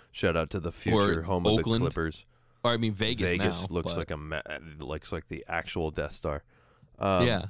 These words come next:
Speaker 1: but it is kinda nice how they're, like, putting these places together. They don't look so different from the Forum, which they're near, by the way. Um, but the Clippers spot going in right there. Uh, it's nice that, nice that they, like, kinda, like, put 'em in these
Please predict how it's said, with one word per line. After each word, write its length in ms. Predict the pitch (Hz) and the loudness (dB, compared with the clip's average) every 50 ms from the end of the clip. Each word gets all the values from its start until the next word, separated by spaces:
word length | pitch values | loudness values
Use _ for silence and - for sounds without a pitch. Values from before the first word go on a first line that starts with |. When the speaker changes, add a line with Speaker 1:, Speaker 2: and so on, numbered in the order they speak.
| - - _ - - _ | -10 -16 _ -20 -18 _
Speaker 1:
but 180 | 113 127 135 143 | 2 4 4 6
it 100 | 147 156 | 6 6
is 120 | 160 - - | 6 6 4
kinda 220 | 170 165 156 135 | 4 4 4 6
nice 240 | 113 107 104 101 - | 6 6 4 4 4
how 100 | 110 95 | 2 4
they're, 180 | 90 95 92 90 | 6 6 6 6
like, 200 | 90 87 82 - - - | 6 4 2 -2 -8 -4
putting 300 | - 110 92 90 90 90 | -2 0 0 0 0 -2
these 180 | 85 80 - | -4 -6 -6
places 420 | - - 90 85 82 - - 78 - | -6 -4 -2 -2 -2 -2 -6 -10 -10
together. 600 | - - 73 85 80 80 80 80 80 80 76 - _ _ _ _ _ _ _ _ _ _ _ - | -10 -8 -4 -2 0 0 2 2 0 0 -2 -4 _ _ _ _ _ _ _ _ _ _ _ 0
They 100 | 104 104 | 2 4
don't 180 | 113 117 98 | 4 4 4
look 160 | 107 101 - | 2 0 0
so 260 | - - - 101 90 90 | -4 0 2 2 2 4
different 380 | 87 90 80 - 90 80 - | 2 0 -2 -2 -6 -6 -6
from 100 | - 85 78 | -6 -8 -8
the 60 | 73 | -8
Forum, 420 | - - 87 85 82 80 80 78 78 | -8 -6 -2 -2 0 0 0 -2 -4
which 180 | 78 - - - | -6 -6 -6 -6
they're 140 | 76 76 | -4 -4
near, 240 | 76 78 76 76 76 | -4 -4 -4 -4 -4
by 180 | 69 73 71 69 | -2 -2 -2 -2
the 120 | 73 73 | -2 -4
way. 320 | 71 71 73 73 71 71 - - - - | -4 -4 -4 -4 -4 -6 -8 -12 -8 -4
Um, 420 | 85 82 80 76 76 76 80 80 - | -2 -2 0 -2 -2 -4 -6 -8 -8
but 120 | - 87 - | -8 -8 -8
the 80 | 92 | -8
Clippers 380 | - - 101 92 - 101 87 - | -6 -2 -2 0 0 0 -4 -4
spot 400 | - - - 82 76 76 69 - - 90 | -6 -4 -2 0 0 0 0 -4 -8 -6
going 220 | - 82 80 80 | -4 -4 -2 -2
in 100 | 78 78 | -4 -4
right 160 | 76 73 76 - | -4 -6 -4 -2
there. 380 | 82 78 71 69 104 110 - | -2 -2 0 2 2 2 2
Uh, 100 | - 127 | 0 -2
it's 120 | 123 - 131 | -4 -2 0
nice 160 | 147 151 143 | 0 0 2
that, 200 | - 156 - - | 2 0 -2 0
nice 260 | 101 107 113 123 123 - | 0 2 2 2 2 0
that 60 | - | -2
they, 80 | 135 127 | -2 0
like, 160 | 120 104 87 - | 2 2 0 0
kinda, 220 | - 92 87 80 | -2 -2 0 0
like, 160 | 73 71 - | -2 -4 -4
put 140 | - - 80 | -4 -4 -4
'em 80 | 78 76 | -4 -4
in 80 | 71 71 | -6 -8
these 240 | 67 65 - - | -10 -12 -14 -20